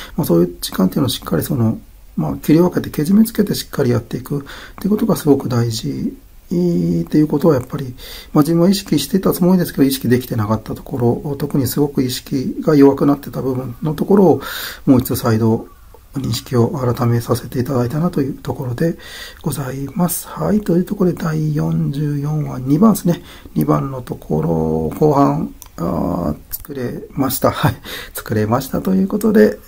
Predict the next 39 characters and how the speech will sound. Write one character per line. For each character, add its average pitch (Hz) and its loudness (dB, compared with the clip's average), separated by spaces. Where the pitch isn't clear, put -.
え - -10
ー、 - -12
久 - -2
保 127 4
さ 131 2
ん、 165 -4
あ 151 2
り 151 4
が 156 2
と - 0
う 156 2
ご 175 -4
ざ 185 -2
い 202 2
ま 202 2
し - -8
た。 - 4
次 - -2
回 139 2
も 127 0
よ 123 -2
ろ 123 -2
し - -6
く - -10
お 123 0
願 127 0
い - 0
し - -6
ま 98 4
す。 - -4
覆 - -14
面 151 -2
YouTuber、 180 -2
タ 180 -6
カ 190 0
で 196 4
し - -8
た。 196 2
あ 202 -4